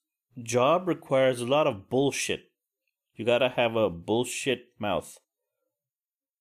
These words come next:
You should know how to lie to the customer. You should have every answer in the book, whether right or wrong.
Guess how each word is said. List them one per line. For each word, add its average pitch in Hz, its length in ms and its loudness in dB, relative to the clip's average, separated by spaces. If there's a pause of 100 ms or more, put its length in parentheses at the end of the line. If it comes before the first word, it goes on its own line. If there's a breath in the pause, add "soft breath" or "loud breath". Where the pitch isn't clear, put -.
(680)
You 131 140 0
should 139 200 0
know 135 220 2
how 123 220 2
to 117 100 4
lie 113 640 2
to 123 80 -8
the 104 100 -4
customer. 110 680 -4 (280)
You 127 120 -4
should 127 220 -2
have 120 500 2
every 127 500 0
answer 123 420 0
in 113 120 -2
the 107 80 -2
book, 113 420 -2 (360)
whether 110 300 2
right 113 360 4
or 110 120 2
wrong. 107 480 0